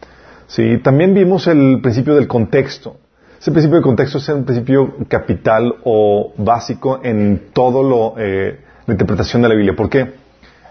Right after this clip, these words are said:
Porque es lo que el enemigo utiliza para torcer los textos. El enemigo saca un texto y lo saca des-, descontextualiza para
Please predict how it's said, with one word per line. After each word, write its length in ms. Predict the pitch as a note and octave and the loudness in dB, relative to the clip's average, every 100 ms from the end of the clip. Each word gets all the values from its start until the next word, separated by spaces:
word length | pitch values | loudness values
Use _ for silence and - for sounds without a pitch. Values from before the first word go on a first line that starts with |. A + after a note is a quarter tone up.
| _ - _ _ - | _ -20 _ _ -4
Porque 560 | C#3 D#3 D#3 D#3 - _ _ A#2+ | 0 2 2 0 -8 _ _ -4
es 340 | D#3+ - - - - | -4 -4 -10 -10 0
lo 120 | E3+ | 2
que 100 | D#3 | 2
el 60 | D3 | 2
enemigo 280 | C#3 D3 | 2 2
utiliza 320 | D3+ C#3 C3 D3 | 0 0 -4 -2
para 240 | C#3 B2 | -2 0
torcer 360 | A#2 F#2 C#3+ C3+ | -2 0 0 0
los 200 | C#3 - | -2 -6
textos. 420 | G#2 - - - _ _ _ _ _ _ | -10 -10 -20 -20 _ _ _ _ _ _
El 120 | - C#3 | 0 2
enemigo 360 | C#3+ E3+ F3+ | 2 2 0
saca 300 | - E3+ E3 | -2 -4 -2
un 140 | E3 C#3+ | -4 -2
texto 420 | E3 - - F3+ - _ _ - _ _ - _ _ _ _ _ _ _ - | -4 -4 -8 -8 -10 _ _ -20 _ _ -20 _ _ _ _ _ _ _ -2
y 560 | D#3 E3+ G3 G3 - _ _ - - | 2 4 4 0 -2 _ _ -18 -2
lo 200 | C#3 B2+ | 2 2
saca 320 | - D#3+ F3 | -2 -4 0
des-, 240 | F3 - C#3 | 0 0 -4
descontextualiza 1300 | C3+ C3+ C#3 D3+ B2 C#3 C3 - B2 A#2+ C3+ F3 | 0 2 2 0 0 0 -4 -2 0 0 -2 -4
para 400 | E3+ C#3 A#2+ A2 | -2 0 2 0